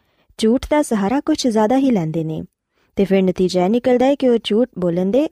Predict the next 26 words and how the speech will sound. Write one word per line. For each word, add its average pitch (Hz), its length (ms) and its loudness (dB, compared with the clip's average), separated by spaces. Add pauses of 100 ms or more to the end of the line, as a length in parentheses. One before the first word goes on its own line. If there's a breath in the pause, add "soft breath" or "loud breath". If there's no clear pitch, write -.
(120)
ਆਦੀ 175 280 -2
ਹੋ 180 100 -2
ਜਾਂਦੇ 165 380 -6
ਨੇ। 165 160 -8 (640)
ਸਾਥੀਓ, 302 320 2 (120)
ਅਗਰ 269 280 2
ਤੁਹਾਡਾ 175 360 -2
ਬੱਚਾ 220 400 -2 (480)
ਕਦੀ-ਕਦਾਰ 294 500 2
ਝੂਠ 196 260 -4
ਬੋਲਦਾ 170 300 -2
ਏ 247 120 0 (200)
ਤੇ 311 80 2
ਫਿਰ 294 260 2
ਤੇ 302 140 0
ਕੋਈ 196 180 2
ਮਸਲਾ 170 320 -4
ਨਹੀਂ, 160 260 -8 (380)
ਲੇਕਿਨ 190 340 2
ਅਗਰ 220 200 0
ਉਹ 247 120 2
ਝੂਠ 185 300 -2
ਨੂੰ 240 120 2
ਆਪਣੀ 208 300 0
ਜ਼ਿੰਦਗੀ 165 340 -2
ਦਾ 220 180 2